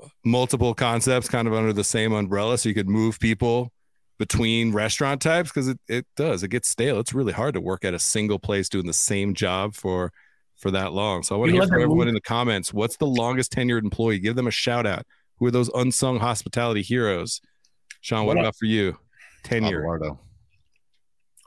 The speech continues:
Speaker 3: Abelardo's been working since I was bussing tables back when I was thirteen years old.
Speaker 2: Damn.
Speaker 3: That guy's a hero.
Speaker 1: Abelardo. We're g-,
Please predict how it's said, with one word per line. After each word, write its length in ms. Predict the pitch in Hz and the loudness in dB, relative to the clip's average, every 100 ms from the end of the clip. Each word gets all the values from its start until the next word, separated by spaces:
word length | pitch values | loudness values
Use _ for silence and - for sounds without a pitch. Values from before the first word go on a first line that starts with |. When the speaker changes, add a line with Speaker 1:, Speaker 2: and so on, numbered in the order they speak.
| _ _ _ - 87 | _ _ _ -8 -4
Speaker 3:
Abelardo's 460 | 87 92 87 78 | 0 0 0 -2
been 180 | 92 82 | -2 -2
working 420 | 80 85 87 80 | -2 -2 -2 -2
since 680 | - - 92 87 - - - - | -2 -2 -2 -2 -2 -2 -4 -4
I 120 | 78 | -4
was 200 | 78 69 | -4 -6
bussing 480 | - 82 - 80 73 | -4 -4 -2 -2 -2
tables 720 | 85 78 71 71 65 67 - - | -2 -2 -2 -4 -4 -4 -4 -2
back 220 | 76 73 | -2 0
when 80 | 76 | 0
I 40 | |
was 180 | 73 - | 0 -2
thirteen 420 | - 78 - 78 | 0 -2 0 0
years 240 | 73 71 69 | 2 0 0
old. 300 | 71 69 - _ - _ _ _ _ _ _ - | -2 -4 -10 _ -20 _ _ _ _ _ _ -6
Speaker 2:
Damn. 580 | 135 160 165 156 175 170 | -2 2 2 2 2 2
Speaker 3:
That 320 | 160 147 87 | 2 2 2
guy's 320 | 82 76 78 | 2 2 0
a 20 | 65 | 2
hero. 480 | 85 80 73 65 - - _ - | 2 2 0 -2 -10 -20 _ -6
Speaker 1:
Abelardo. 920 | 104 110 107 104 110 113 113 101 92 | -4 -2 -2 0 0 2 2 0 -2
We're 140 | 92 101 | -2 -4
g-, 180 | 95 | -6